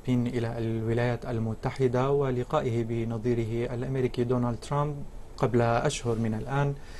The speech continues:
شهدت العلاقات الصينية الأمريكية دفعة جديدة نحو ال-، الأمام. في ذلك اللقاء،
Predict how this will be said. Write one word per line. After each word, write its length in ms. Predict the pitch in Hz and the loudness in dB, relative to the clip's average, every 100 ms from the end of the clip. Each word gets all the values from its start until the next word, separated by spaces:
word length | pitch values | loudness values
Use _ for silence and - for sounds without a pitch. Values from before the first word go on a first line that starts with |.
| - - - - - - | -12 -12 -12 -12 -12 -2
شهدت 460 | 190 190 170 147 | 4 8 8 6
العلاقات 1000 | 151 143 135 127 120 123 113 156 147 143 | 4 6 6 6 6 2 2 2 2 0
الصينية 640 | 123 - 123 120 127 123 120 | -4 -4 0 2 2 2 0
الأمريكية 720 | 117 113 110 110 - 135 123 | -2 -2 0 -2 0 2 2
دفعة 720 | 131 - 120 120 127 123 123 - 139 | 0 -4 -6 -4 -2 0 0 -2 -2
جديدة 720 | 117 113 131 123 120 123 127 127 - - - | 0 2 2 2 2 0 0 -2 -8 -8 -2
نحو 300 | 123 123 117 | 0 2 2
ال-، 320 | 120 113 110 113 113 - | 2 2 0 0 -2 0
الأمام. 500 | 120 123 117 113 104 - - - - - - - | 0 0 0 0 -2 -8 -12 -12 -12 -10 -10 -4
في 360 | - 147 143 139 | 2 6 6 6
ذلك 340 | 180 185 - | 6 4 2
اللقاء، 800 | 151 151 127 127 151 147 143 | 0 2 2 4 4 4 2